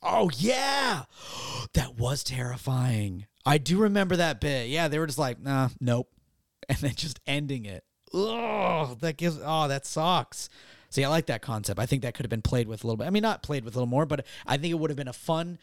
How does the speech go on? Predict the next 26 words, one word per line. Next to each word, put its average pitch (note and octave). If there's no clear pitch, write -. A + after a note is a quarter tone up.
uh, C3
story F3
element G#2
to, C3+
to C3+
play C3
with, A#2+
like, A#2+
the C3
fears A#2+
of, G#2+
of A2
people A#2+
really A2
being G#2
trapped A2
in F#2+
there. F2
Never, A2
like, A2
what, A#2
you A#2
know, G#2
like, G#2
what A2+
if G#2